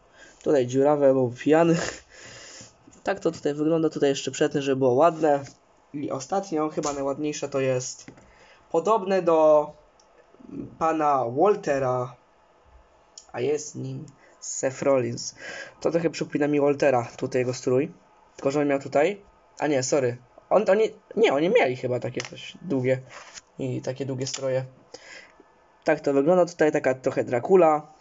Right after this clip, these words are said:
Z tyłu musicie zobaczyć, co to będzie. Czekajcie, spróbuję wam zakryć, jak mi się oczywiście uda. Tak. Uwaga, trzy. Wiem, że może widzieliście, ale trzy,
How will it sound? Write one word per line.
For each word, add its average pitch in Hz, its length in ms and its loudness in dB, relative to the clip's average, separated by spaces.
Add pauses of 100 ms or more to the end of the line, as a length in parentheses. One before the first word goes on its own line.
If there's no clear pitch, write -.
(180)
Z - 160 -14
tyłu 160 400 6 (380)
musicie 135 340 -6
zobaczyć, 131 400 -4
co - 60 -16
to 135 100 0
będzie. 127 420 -2
Czekajcie, - 380 -12
spróbuję 127 260 -4
wam 123 140 -6
zakryć, 127 280 -6
jak 127 140 -14
mi 127 60 -10
się 131 120 -10
oczywiście - 360 -12
uda. 139 320 -4
Tak. 156 380 -2 (500)
Uwaga, 156 380 0
trzy. 170 640 0 (340)
Wiem, 165 160 2
że 165 160 2
może 165 280 2
widzieliście, 165 400 -2
ale 147 140 2
trzy, 196 460 0